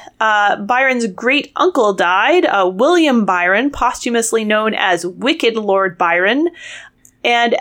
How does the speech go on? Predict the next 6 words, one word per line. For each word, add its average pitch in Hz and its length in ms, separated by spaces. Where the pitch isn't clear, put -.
at 226 340
that 208 440
time, 190 580
George 196 420
Gordon 180 340
Byron 170 460